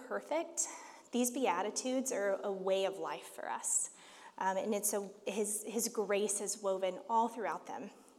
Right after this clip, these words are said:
and all throughout Scripture. And I love how Jesus, you know, sets up the story with the Beatitudes, and then he just begins teaching chapters after this,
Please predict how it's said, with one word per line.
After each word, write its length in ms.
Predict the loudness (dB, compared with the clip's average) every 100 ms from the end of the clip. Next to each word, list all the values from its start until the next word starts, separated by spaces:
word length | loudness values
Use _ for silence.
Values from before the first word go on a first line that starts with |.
| -8
and 240 | -2 0 0
all 200 | -2 -4
throughout 340 | -4 -4 -2
Scripture. 480 | -2 -4 -6 -6 -8 -10 -20 -20 -20 -20 -20 -20 -20 -8 0
And 100 | 4
I 80 |
love 320 | 6 8 8 6
how 160 | 2
Jesus, 540 | 2 2 2 2 0 0
you 80 | 2
know, 140 | 4 4
sets 360 | 4 4 2
up 140 | 0 0
the 80 |
story 420 | -2 0 0 2 2
with 140 | -2
the 60 | -2
Beatitudes, 680 | 4 4 4 2 0 0
and 100 | -2
then 60 | -4
he 160 | -6
just 280 | -4 0 0
begins 520 | 0 -2 -4 -4 -10 -10
teaching 520 | -6 -4 -4 -4 -6 -10 -16 -10
chapters 540 | -4 -2 0 -2 0
after 300 | -2 -2 -6
this, 420 | -6 -4 -2 -4